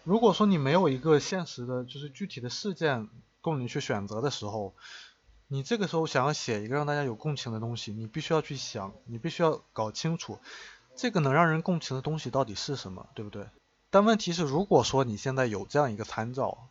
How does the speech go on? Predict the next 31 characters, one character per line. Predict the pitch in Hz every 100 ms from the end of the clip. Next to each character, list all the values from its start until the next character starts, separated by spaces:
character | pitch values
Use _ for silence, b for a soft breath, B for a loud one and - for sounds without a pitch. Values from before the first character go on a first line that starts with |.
| _
你 | 123 117 98
直 | -
接 | 127 165
能 | 135
够 | 156
看 | - 196
到 | 151
那 | 135
个 | 135
现 | 151 127
实 |
的 | - 117
结 | 95 104
果， | 107 - - B B B B
比 | -
如 | 120
说 | 160
地 | 170 170
震 | 180
了， | 135
死 | 104 - 104
人 | 101
了， | 120 113
大 | 147 143
家 | 143 143 - _ _
觉 | -
得 | 123
都 | 156
很 | 127 101
悲 | 117 123
伤， | 127 127